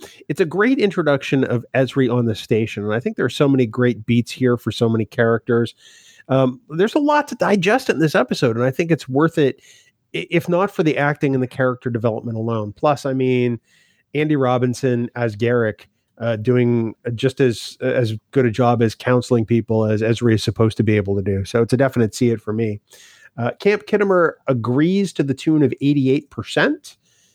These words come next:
Uh, some of the verbatims there. Uh, curious to see how many people say skip here.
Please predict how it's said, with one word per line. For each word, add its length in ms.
Uh, 240
some 200
of 60
the 80
verbatims 560
there. 540
Uh, 200
curious 400
to 80
see 180
how 100
many 200
people 300
say 220
skip 340
here. 320